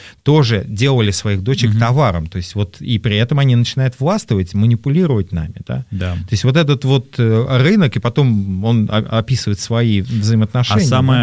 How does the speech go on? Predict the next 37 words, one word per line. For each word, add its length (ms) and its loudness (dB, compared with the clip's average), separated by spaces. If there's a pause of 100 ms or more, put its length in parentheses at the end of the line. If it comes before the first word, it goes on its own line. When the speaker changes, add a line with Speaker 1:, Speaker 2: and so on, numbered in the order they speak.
(120)
Speaker 1:
да? 60 -2 (100)
Speaker 2:
э, 40 -2
самое 420 0
страшное 500 -2
с 40 -12
точки 300 -8
зрения 340 -2
Познышева, 720 -2
э, 380 -4
за-, 80 -6 (160)
заключается 540 -2
в 80 -12
том, 160 0
что 160 -2
здесь 260 0
ещё 220 -2
есть 240 0
великий 340 0
обман, 480 0
да, 140 -2
в 80 -10
том, 140 -2
Speaker 1:
Мгм. 80 0
Speaker 2:
что 260 2
всё 340 -4
это, 480 -4
вот 160 -4
эти 160 -4
вот 180 -4
товарно-рыночные 1000 -2
отношения, 480 -2
связанные 520 -2
с, 200 -18
э, 280 -6
торговлей, 680 -2
да, 180 -4 (580)
людьми, 520 2